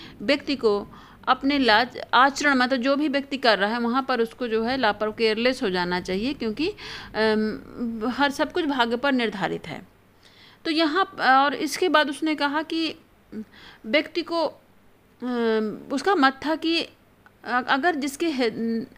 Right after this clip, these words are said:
व्यक्ति के नैतिक आच-, आचरण का अर्थ है, जो मॉरल वर्क करता है, मोरालिटी को जो फॉलो करता है, मॉरल आइडियाज़ को जो इंसान फॉलो करता है,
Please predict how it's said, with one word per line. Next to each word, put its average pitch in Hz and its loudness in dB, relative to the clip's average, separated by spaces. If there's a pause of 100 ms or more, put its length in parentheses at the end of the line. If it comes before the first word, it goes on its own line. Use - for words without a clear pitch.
(140)
व्यक्ति 277 -2
के 339 0
नैतिक 233 0
आच-, - -2
आचरण 233 0
का 214 2
अर्थ 185 0
है, 180 -4 (440)
जो 302 2
मॉरल 285 4
वर्क 269 0
करता 240 0
है, 247 0
मोरालिटी 262 2
को 262 -2
जो 226 -2
फॉलो 262 2
करता 233 0
है, 233 -2
मॉरल 233 0
आइडियाज़ 233 2
को 247 -4
जो 233 0
इंसान 220 -2
फॉलो 185 -2
करता 180 -2
है, 190 -2